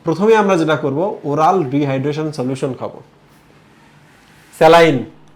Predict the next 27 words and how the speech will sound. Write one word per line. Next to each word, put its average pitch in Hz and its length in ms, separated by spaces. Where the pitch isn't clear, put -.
আধা 160 280
লিটার 233 280
পানিতে 175 340
একটা 147 220
স্যালাইন। 117 440
খেয়াল 170 200
করো, 123 320
শুধু 160 180
স্যালাইন 165 400
খাবো 165 220
না 160 100
চেটে 160 260
চেটে, 156 300
শুধু 185 160
পানি 156 240
খাবো 120 240
না, - 100
কি 180 100
খাবো? 233 400
আমরা 123 300
ওরাল 143 360
রিহাইড্রেশন 131 540
সলিউশন 127 500
খাবো, 104 280
আমরা 135 140
স্যালাইন 127 420
খাবো। 131 220